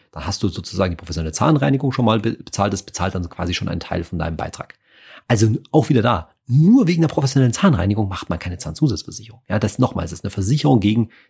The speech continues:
die großen, ähm, gegen die großen Beträge, die großen Zahn-, den großen Zahnersatz, der da irgendwann mal kommt. Die Zahnzusatzversicherung, die kann ich entweder selbst bezahlen, ne, so typischerweise irgendwie so achtzig bis hundert Euro oder sowas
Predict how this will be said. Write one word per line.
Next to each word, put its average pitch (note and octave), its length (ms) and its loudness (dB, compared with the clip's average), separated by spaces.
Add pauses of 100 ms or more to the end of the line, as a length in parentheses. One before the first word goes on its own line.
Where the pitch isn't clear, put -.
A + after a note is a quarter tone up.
die G#2 80 -4
großen, A2+ 560 2 (800)
ähm, E2+ 460 0 (340)
gegen G2 240 2
die F2 80 -2
großen F2+ 720 -2 (120)
Beträge, E2+ 420 0
die D#2+ 80 -6
großen F#2 360 -2
Zahn-, - 280 -4
den F#2+ 100 -4
großen F2+ 260 0
Zahnersatz, D2+ 440 -2
der E2+ 120 -10
da - 80 -10
irgendwann D#2 240 -10
mal D2+ 60 -14
kommt. - 200 -14 (300)
Die - 60 -10
Zahnzusatzversicherung, F2+ 640 2
die D#2 60 -10
kann F#2 140 -2
ich E2 120 -8
entweder E2 180 -6
selbst - 240 -2
bezahlen, G#2 380 0
ne, E2 220 -4
so - 140 -14
typischerweise E2 460 -6
irgendwie F2+ 160 -6
so D#2+ 160 -10
achtzig - 320 -6
bis - 160 -6
hundert F2+ 240 -2
Euro A#2+ 200 6
oder G2 140 4
sowas G2 280 -2